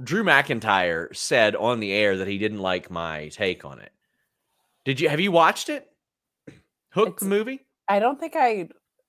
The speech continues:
Speaker 2: it's, if I have, it's
Speaker 1: Where,
Speaker 2: been a
Speaker 1: where,
Speaker 2: minute.
Speaker 1: where a baby rolled down a hill in a stroller and they were just like, "Meh,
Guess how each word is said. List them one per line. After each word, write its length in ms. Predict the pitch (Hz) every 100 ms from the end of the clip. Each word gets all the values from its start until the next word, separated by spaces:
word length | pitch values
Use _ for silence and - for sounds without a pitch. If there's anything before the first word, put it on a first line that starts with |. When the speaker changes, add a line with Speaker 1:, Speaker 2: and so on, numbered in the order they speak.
| _ _ _ _
Speaker 2:
it's, 180 | 226 - -
if 160 | 285
I 100 | 254
have, 280 | 269 247 -
it's 20 |
Speaker 1:
Where, 200 | 180 185
Speaker 2:
been 40 | 185
a 20 |
Speaker 1:
where, 180 | 185 180
Speaker 2:
minute. 220 | 190 196
Speaker 1:
where 180 | 180 156
a 60 |
baby 600 | 135 139 170 190 233 254 _ _ 127
rolled 380 | 139 175 190
down 240 | 156 170 165
a 80 | 135
hill 340 | 143 175 190
in 80 | 135
a 60 |
stroller 560 | 120 - 160 147 180 214
and 100 | 143
they 80 | 131
were 80 | 131
just 240 | 120 -
like, 280 | 131 120 - -
"Meh, 280 | 277 294